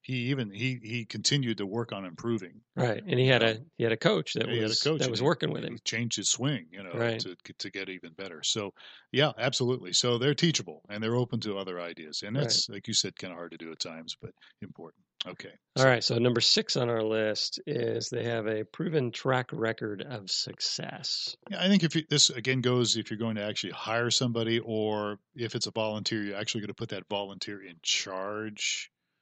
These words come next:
Speaker 1: of the, of that audio video department.
Speaker 2: Mm-hmm.
Speaker 1: I, I think if you're gonna put somebody in charge, they, they really should have, you know, a track record of, of success, uh, in, in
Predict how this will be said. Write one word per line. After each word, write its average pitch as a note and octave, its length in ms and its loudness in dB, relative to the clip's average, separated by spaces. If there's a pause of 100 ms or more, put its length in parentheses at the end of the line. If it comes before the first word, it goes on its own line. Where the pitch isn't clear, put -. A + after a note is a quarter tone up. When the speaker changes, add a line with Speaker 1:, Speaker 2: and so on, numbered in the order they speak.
(280)
Speaker 1:
of F#2 140 -10
the, F2+ 80 -14
of F#2 220 -10
that F#2 180 -8 (180)
audio G2 380 -6
video F#2+ 320 -6
department. G2 560 -8 (160)
Speaker 2:
Mm-hmm. A2+ 260 -4
Speaker 1:
I, G#2 180 -10
I G#2+ 40 -6
think A2+ 240 0 (180)
if G2 180 -10
you're G2+ 60 -6
gonna A2 220 0 (120)
put A2+ 160 -4
somebody A#2 480 4
in F#2 120 -6
charge, G2 640 0
they, G#2+ 180 -6
they G3 140 0
really B2+ 260 6
should A2 240 4
have, G2 300 -2 (600)
you A2+ 120 2
know, E2+ 260 -6
a - 60 -14
track A2 320 2
record F#2+ 420 -4
of, E2+ 180 -4 (120)
of F2+ 260 -10
success, - 640 2 (400)
uh, F2 260 -8 (380)
in, C3 140 2
in B2+ 220 2